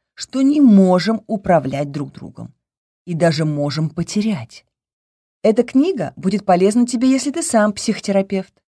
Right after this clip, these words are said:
Как работать с клиентом — не считая его объектом, которого нужно лечить? Как выстраивать с ним настоящие отношения? Именно отношения являются целительными. Те отношения, в которых есть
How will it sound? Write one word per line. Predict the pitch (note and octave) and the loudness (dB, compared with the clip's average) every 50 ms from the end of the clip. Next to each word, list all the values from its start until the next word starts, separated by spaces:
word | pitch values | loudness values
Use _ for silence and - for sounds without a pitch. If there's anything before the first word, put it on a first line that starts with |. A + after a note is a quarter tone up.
| _ _ _ _ _ | _ _ _ _ _
Как | - G#3+ G#3+ F#3+ - - - _ _ _ _ _ _ | -4 -2 -2 -2 -4 -8 -16 _ _ _ _ _ _
работать | - E3+ E3+ E3 E3 F3 E3 D3+ - | 0 0 0 0 -2 -6 -8 -8 -10
с | - | -8
клиентом — | - - D3+ D3 C#3+ C#3+ E3+ A#3 D4+ D#4+ - - - - C#3 _ _ _ _ _ _ | -6 -4 -4 -4 -4 -4 -4 -4 -4 -6 -8 -14 -16 -18 -18 _ _ _ _ _ _
не | - F3 F#3+ G3 | -8 -2 -2 -2
считая | F#3+ - - - G3+ F#3+ - - F#3 F3 E3 | -2 -2 -6 -8 -8 -6 0 0 2 2 2
его | D#3+ D3+ D3 D#3+ D3 D#3 - - | 0 -4 -6 -4 -4 -4 -4 -4
объектом, | - D#3+ - D3 C#3 C#3+ D3+ D3 - - - A3+ A#3+ | -4 -6 -6 -8 -6 -6 -6 -6 -6 -8 -8 -8 -4
которого | A#3+ G3 E3+ - D#3+ D#3 D3+ D3+ E3+ | -2 -2 -2 -2 -2 -4 -2 -2 0
нужно | G#3 G3+ F#3 E3 D3 D#3 F3 | 0 0 0 0 -2 -2 0
лечить? | F#3 G3 A#3+ B3 - - - B3+ - - - - _ _ _ _ _ _ | 0 0 -2 -4 -6 -4 -4 -4 -4 -6 -12 -20 _ _ _ _ _ _
Как | - A3 A#3+ B3+ G#3+ - - | -8 -4 -2 -2 -2 -2 -4
выстраивать | D3 E3+ - - - - D#3 D#3+ D3+ D3+ E3+ A3 A#3+ - - _ _ _ _ | -6 -8 -8 -8 -6 -4 -2 0 0 0 -2 -4 -6 -8 -12 _ _ _ _
с | - - - | -14 -8 0
ним | G3+ G3 F#3+ F#3 F#3+ G3+ G#3 | 2 4 4 4 4 2 2
настоящие | G#3+ A3 G3 - - F#3+ E3+ C#3+ D#3 D3+ E3 - - - G#3+ | 2 0 0 0 0 0 0 2 0 0 0 -2 -6 -8 -6
отношения? | - G3+ G3 G3+ - A3+ A3+ - - - - C4+ C4+ A#3 E3 C#3 C3 - - _ _ _ _ _ _ | -4 -4 -6 -4 -4 -4 -4 -4 -6 -6 -6 -4 -4 -4 -6 -8 -12 -16 -20 _ _ _ _ _ _
Именно | - G3 G3+ G#3 G3+ G#3 G#3 | -6 -2 -2 0 0 0 -2
отношения | G3+ - G3+ G3+ G3+ G3+ G3 F3+ - - - F3+ F#3 G3+ G#3+ A3 G#3+ G#3 | -2 -2 -4 -2 -2 -2 -2 -2 -2 -6 -4 -2 0 0 0 0 0 0
являются | F#3+ F3+ F3+ E3+ F#3 F#3 F3 E3 D3+ - D#3 C#3+ | 0 0 0 0 0 0 0 0 -2 -6 -10 -10
целительными. | - - - A3+ G#3 G#3+ G3 - - C#3 C3 C3 B2+ B2 B2 A#2+ - _ _ _ _ _ _ _ _ _ _ | -8 -4 -4 -2 0 0 -2 -2 -4 -8 -10 -10 -10 -12 -12 -14 -18 _ _ _ _ _ _ _ _ _ _
Те | - - - E3 F3+ G#3+ | -12 -6 -2 -2 -2 0
отношения, | G#3+ - G#3 G3 - E3 D3+ - - - D3+ C#3+ C#3+ C#3 C#3 C#3 - _ _ _ _ | 0 -2 -4 -4 -6 -8 -8 -8 -10 -10 -10 -12 -12 -14 -16 -18 -20 _ _ _ _
в | _ | _
которых | - G3+ G3+ A#3+ A#3 A#3 - - - | -2 -2 0 0 -2 -4 -4 -4 -6
есть | G#3 G#3+ G3 G3+ - | -4 -4 -4 -6 -10